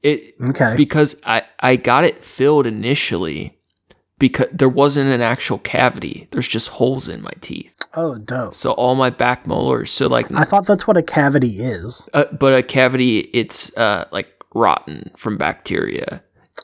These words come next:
Speaker 2: Oh, okay.
Speaker 1: And mine are, like, erosion or they're, I don't, I don't even know exact. They're, they're, if they're fucked up, but they're not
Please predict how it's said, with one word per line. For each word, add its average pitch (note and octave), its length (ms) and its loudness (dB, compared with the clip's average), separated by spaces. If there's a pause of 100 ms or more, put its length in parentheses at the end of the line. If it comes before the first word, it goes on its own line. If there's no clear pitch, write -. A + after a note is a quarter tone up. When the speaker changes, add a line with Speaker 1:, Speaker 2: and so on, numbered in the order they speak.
(160)
Speaker 2:
Oh, B2 520 -6
okay. C3 180 -6
Speaker 1:
And B2 100 0
mine A2+ 220 2
are, G#2+ 120 0
like, G2+ 460 -2
erosion F#2 920 0 (340)
or E2 480 -2
they're, C#3 220 4 (260)
I - 180 -2
don't, D3+ 180 -6
I C#3 80 2
don't F#3+ 120 4
even A#2 180 4
know A2 200 2
exact. - 440 -6
They're, C3 140 6
they're, - 220 4
if - 260 -2
they're D3 120 6
fucked - 420 2
up, B2+ 260 4
but G#2+ 140 -2
they're G2 100 0
not G2+ 440 0